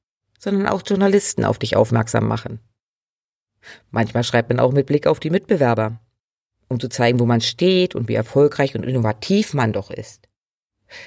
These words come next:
Oder du zielst nebenbei noch auf neue Mitarbeiter ab. Gibt es solche zusätzlichen Zielgruppen? Nenne und beschreibe sie deinem Texter. Okay,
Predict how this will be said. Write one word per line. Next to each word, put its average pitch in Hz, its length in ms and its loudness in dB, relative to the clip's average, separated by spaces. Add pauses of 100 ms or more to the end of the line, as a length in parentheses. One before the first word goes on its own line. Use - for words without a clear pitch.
(200)
Oder 233 220 2
du 214 120 2
zielst - 440 0
nebenbei 165 500 2
noch 143 200 0
auf 165 160 0
neue 170 260 0
Mitarbeiter 110 640 0
ab. - 260 -10 (1200)
Gibt - 260 -2
es - 180 0
solche 190 280 2
zusätzlichen 156 560 0
Zielgruppen? 135 560 -2 (300)
Nenne 151 600 2 (160)
und 175 160 -2
beschreibe 180 600 2
sie 117 140 4
deinem 110 300 -2
Texter. - 480 -8 (1700)
Okay, 135 480 2